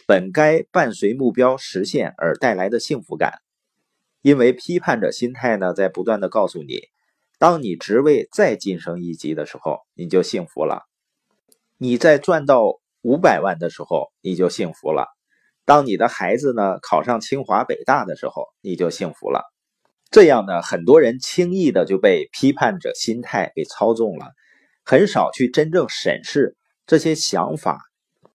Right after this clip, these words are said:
会使你的幸福感遥遥无期的。所以我们说呢，人不是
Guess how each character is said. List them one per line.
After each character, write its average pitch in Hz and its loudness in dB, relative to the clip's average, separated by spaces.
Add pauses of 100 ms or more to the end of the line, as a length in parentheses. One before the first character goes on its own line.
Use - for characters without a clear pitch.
(140)
会 - 6
使 135 0
你 120 -2
的 110 6
幸 143 -2
福 120 0
感 110 2
遥 95 4
遥 110 4
无 107 -2
期 117 -4
的。 - -4 (480)
所 147 8
以 185 8
我 107 2
们 92 -8
说 117 2
呢， 95 0 (460)
人 123 4
不 147 2
是 127 -2